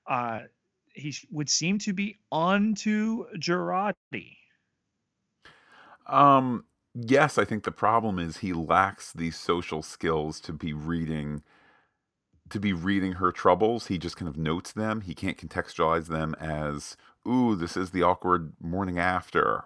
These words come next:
Speaker 2: or, "Ooh, your grief looks, uh, recent," uh, not the grief in Sleeping with Rios, uh, rather the, the, <laughs> the guilt in killing her former lover, uh, in Bruce Maddox. But, you know, I think he doesn't know where to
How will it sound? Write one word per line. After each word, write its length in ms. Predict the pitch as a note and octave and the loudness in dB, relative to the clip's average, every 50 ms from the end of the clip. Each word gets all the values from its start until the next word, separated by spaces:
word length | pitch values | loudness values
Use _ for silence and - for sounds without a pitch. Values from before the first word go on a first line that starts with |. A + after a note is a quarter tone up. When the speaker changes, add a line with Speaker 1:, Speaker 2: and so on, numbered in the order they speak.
| - - | -6 -4
Speaker 2:
or, 400 | E2 D#2+ D2+ D2+ D2 D2 D2 - - - - - B2 | -2 2 4 4 4 4 2 2 -4 -12 -10 -4 0
"Ooh, 180 | C3 B2+ A#2 | 2 2 2
your 200 | G2+ F2 F#2+ F#2+ | 2 2 2 2
grief 420 | F2 D2+ C2+ F2 G2 G#2+ G2+ - - | 0 -2 -4 -2 -2 -2 -2 -4 -4
looks, 520 | F#2 F2+ F2 E2+ - - - - - - _ _ _ _ _ _ - | -2 -2 -2 -2 -6 -12 -16 -16 -16 -18 _ _ _ _ _ _ -8
uh, 340 | D#2+ E2 D#2+ D#2 D2+ D2+ D2+ - | -6 -4 -2 0 2 0 0 0
recent," 720 | F2 E2+ F#2+ A2+ B2 A#2+ - - E2+ D2 C#2+ - - - - _ | -2 -2 -2 -2 -2 -2 -4 -4 -4 -4 -4 -6 -10 -16 -6 _
uh, 200 | - D#2+ D2 B1+ - - - - | 4 4 4 4 2 -2 -4 0
not 180 | E2 E2 D2+ - | 2 2 2 2
the 80 | C#2+ | -2
grief 300 | C2 C#2+ C#2 B1+ B1 - | -8 -6 -6 -6 -6 -8
in 140 | G1+ G#1+ B1+ - | -10 -12 -14 -10
Sleeping 300 | - - D2+ - C2+ C2 | -10 -8 -8 -8 -8 -10
with 100 | B1 - | -6 -2
Rios, 480 | D2+ E2 D#2 C#2 A#1+ B1 - - - - - - - | 0 2 2 2 2 0 -2 -6 -16 -20 -20 -12 -2
uh, 200 | E2 E2 D#2 C#2+ - - | 2 4 4 4 4 4
rather 260 | D#2+ D2 D2 C#2+ C#2 | 4 2 2 2 0
the, 220 | C2+ D2 C2+ - _ - | -4 -6 -6 -8 _ -6
the, 220 | D#2 D2+ C#2 C#2 - E2 E2 - - _ _ - - - - - - _ - | -4 -4 -4 -4 -8 -12 -16 -16 -18 _ _ -20 -20 -20 -20 -20 -18 _ -10
<laughs> 600 | - - - - - - - - - A#2 B2 - | -10 -10 -10 -12 -18 -20 -18 -16 -16 -16 -6 -4
the 80 | B2+ | -2
guilt 260 | B2 - C3 A#2+ A2+ | 2 4 4 4 4
in 120 | B2 G#2+ G2 | 2 -2 0
killing 340 | - - A2+ G#2+ G2+ F#2 E2 | 4 6 6 6 6 4 0
her 140 | D#2+ E2 | -2 -4
former 320 | - - F#2 E2+ D#2+ D#2 D#2 | 0 0 2 2 2 4 6
lover, 480 | D#2+ F2 F#2 F2 E2 D2+ C#2+ D2+ - - - - - - - - - | 8 8 8 8 6 4 4 4 2 0 -8 -20 -20 -20 -20 -6 -2
uh, 380 | - F2+ E2 D#2+ D2 D2 C#2+ C2+ - | 2 4 4 4 4 4 4 2 0
in 140 | D#2 D#2+ D#2 | -2 -6 -6
Bruce 260 | - D#2 C#2+ - - | -6 -6 -6 -4 -2
Maddox. 460 | E2+ F#2 G2 F#2 D#2+ C#2+ - - - | 2 4 4 4 2 0 -4 -8 -8
But, 320 | - - E2 D#2+ D2+ - - _ _ _ _ - - - _ _ _ _ _ _ | -2 0 2 2 2 0 -4 _ _ _ _ -20 -20 -20 _ _ _ _ _ _
you 160 | - G#2+ G#2 G2 | -10 -4 0 2
know, 80 | F2 | 2
I 80 | D#2 - | 2 2
think 180 | - A#2 F#2+ | 0 -4 -2
he 120 | - - B2+ | 0 0 2
doesn't 260 | B2 B2 A2+ A#2 - | 2 2 2 0 0
know 160 | G#2+ G2+ G2 | 2 2 2
where 380 | F#2 F2 E2 F#2+ F2 E2+ F#2 F2+ | 2 2 2 4 4 4 4 2
to 460 | - - - F#2+ E2 E2 D#2+ D2+ D2 | -2 -4 -4 -2 -2 -2 -2 -4 -8